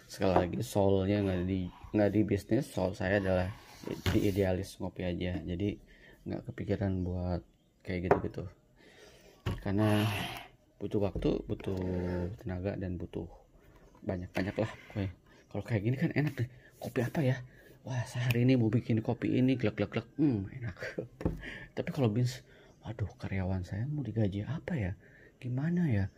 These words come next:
Keuntungannya berapa ya?" Stres. Saya nggak suka menstreskan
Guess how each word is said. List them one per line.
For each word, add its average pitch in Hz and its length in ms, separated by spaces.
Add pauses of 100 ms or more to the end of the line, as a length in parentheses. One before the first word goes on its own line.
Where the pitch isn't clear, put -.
(180)
Keuntungannya 143 560
berapa 151 480
ya?" 101 160 (240)
Stres. - 720 (720)
Saya 107 240
nggak 101 160
suka - 160 (480)
menstreskan 95 960